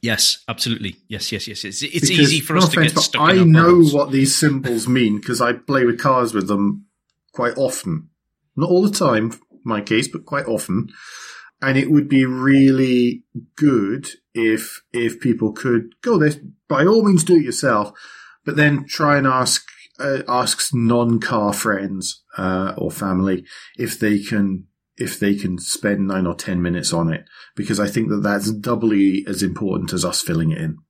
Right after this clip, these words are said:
Speaker 1: Yeah.
Speaker 2: Although I have filled it in, I did it this morning.
Speaker 1: <laughs> Yes, that's gonna,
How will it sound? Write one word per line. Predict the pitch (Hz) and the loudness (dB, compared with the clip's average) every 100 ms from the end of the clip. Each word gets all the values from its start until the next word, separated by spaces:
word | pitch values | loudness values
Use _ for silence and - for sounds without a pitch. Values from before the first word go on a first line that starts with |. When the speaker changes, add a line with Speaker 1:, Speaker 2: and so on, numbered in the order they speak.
| _ - | _ -12
Speaker 1:
Yeah. | 82 - | -12 -8
Speaker 2:
Although | 107 98 | -2 0
I | 92 | 0
have | 90 - | -2 -4
filled | 80 78 | -4 -4
it | 80 | -2
in, | 80 | -2
I | 82 | -2
did | 92 | -2
it | 82 | -4
this | - | -6
morning. | - - - | -10 -12 -8
Speaker 1:
<laughs> | 156 120 101 101 | -4 -2 -2 -2
Yes, | 175 - - - - - | -2 -2 -2 -4 -8 -8
that's | 165 - | -6 -2
gonna, | 175 | 0